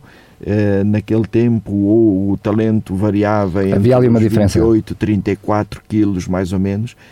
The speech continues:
Speaker 1: Esse seria o peso de ouro, eh, deste, deste móvel do santuário.
Speaker 2: Sendo que, para quem nos está a ouvir e provavelmente esteja mais familiarizado, estamos a, é o mesmo objeto, portanto,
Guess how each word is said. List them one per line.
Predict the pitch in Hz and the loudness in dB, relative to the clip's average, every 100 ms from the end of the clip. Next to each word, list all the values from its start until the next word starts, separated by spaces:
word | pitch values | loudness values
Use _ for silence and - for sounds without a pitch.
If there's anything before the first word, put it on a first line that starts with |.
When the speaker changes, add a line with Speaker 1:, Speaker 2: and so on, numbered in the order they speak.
| _ - | _ -4
Speaker 1:
Esse | 107 101 | -2 -2
seria | - 110 101 104 107 | -4 -2 0 2 2
o | |
peso | 98 - 104 101 92 107 107 92 | 0 0 0 0 -2 -2 -2 -2
de | 104 98 117 | -4 0 2
ouro, | 117 110 104 107 - - - | 4 4 2 -2 -10 -20 -14
eh, | - 95 90 90 | -4 -2 0 0
deste, | 87 110 107 - 101 98 90 80 | 0 0 -2 -4 -4 -2 0 -2
deste | 98 98 - | -6 -6 -6
móvel | 98 92 87 95 90 | -4 -2 -2 -2 -4
do | 71 87 | -6 -8
santuário. | - 80 80 - 55 - - | -6 -8 -8 -10 -10 -12 -14
Speaker 2:
Sendo | - - 139 147 | -6 0 2 0
que, | - 123 98 | 2 0 2
para | 123 117 | 0 0
quem | 113 | 2
nos | 110 | 0
está | 104 110 104 | 0 0 0
a | |
ouvir | 98 85 - 110 92 113 123 | 2 0 0 0 2 2 2
e | 110 | 0
provavelmente | - 101 92 104 101 | 0 -2 2 2 0
esteja | - 95 101 | 0 0 2
mais | 101 95 90 87 - | 2 4 2 0 -2
familiarizado, | - 104 104 101 98 107 113 | 0 2 4 2 2 2 0
estamos | 110 117 101 | 0 0 2
a, | 98 - | 2 0
é | |
o | 107 | 2
mesmo | 107 110 104 107 98 95 - | 2 2 2 2 2 0 -2
objeto, | 85 90 92 107 113 - - | -2 -2 -2 0 0 -4 -4
portanto, | 92 - 101 107 | -4 0 0 0